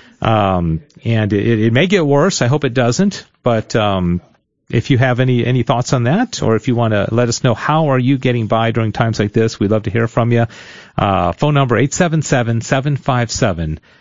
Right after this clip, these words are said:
nine four two four, eight seven seven, seven five seven, nine four two four.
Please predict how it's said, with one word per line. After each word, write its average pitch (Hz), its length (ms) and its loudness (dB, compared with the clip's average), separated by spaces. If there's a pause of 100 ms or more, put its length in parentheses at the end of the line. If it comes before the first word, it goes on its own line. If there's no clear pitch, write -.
(160)
nine 123 480 2
four 117 400 0
two 151 240 0
four, 127 380 0
eight 117 160 -2
seven 127 240 -2
seven, 113 340 -2
seven 117 320 -2
five 107 300 -2
seven, 104 280 0
nine 92 220 0
four 101 220 -2
two 123 180 0
four. 120 300 0